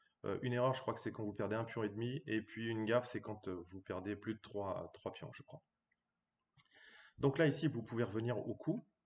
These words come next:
Vous avez aussi les temps que vous avez réfléchi par coup. Voilà, vous avez, euh, l'historique des parties entre le, voilà, mais l'analyse de l'ordinateur ici. Est-ce qu'on,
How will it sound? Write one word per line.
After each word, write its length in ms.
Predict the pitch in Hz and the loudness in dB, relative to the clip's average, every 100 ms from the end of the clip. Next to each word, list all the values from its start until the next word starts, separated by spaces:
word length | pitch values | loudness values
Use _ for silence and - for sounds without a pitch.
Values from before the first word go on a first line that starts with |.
| _ - | _ -6
Vous 180 | 113 | 4
avez 140 | 143 147 | 6 8
aussi 260 | 147 147 | 6 6
les 120 | 143 131 | 2 4
temps 180 | 170 | 4
que 60 | 147 | 2
vous 100 | 117 | 4
avez 120 | 110 | 2
réfléchi 380 | 107 104 113 - | 2 0 -4 -2
par 180 | 104 - | -4 -2
coup. 220 | 139 233 - _ _ _ _ _ _ _ _ | -2 -4 -8 _ _ _ _ _ _ _ _
Voilà, 240 | 104 98 123 175 | -6 -2 0 0
vous 140 | 110 | 0
avez, 180 | 110 120 | 2 2
euh, 260 | 113 101 101 | 2 2 0
l'historique 360 | 113 - 117 | -2 0 0
des 80 | 107 | 0
parties 240 | 104 - | -2 -2
entre 200 | 104 101 | -4 -4
le, 160 | 92 87 - | -4 -4 -8
voilà, 220 | 80 87 135 | -8 -4 -2
mais 120 | 104 | -2
l'analyse 380 | 101 107 113 110 | -2 -2 -2 -2
de 80 | |
l'ordinateur 560 | 101 87 92 85 113 123 | -2 -2 -6 -6 -4 -4
ici. 320 | 113 117 78 - _ _ _ _ _ _ _ _ _ _ - | -6 -8 -8 -10 _ _ _ _ _ _ _ _ _ _ -14
Est-ce 140 | - | -14
qu'on, 320 | - 95 90 | -12 -12 -12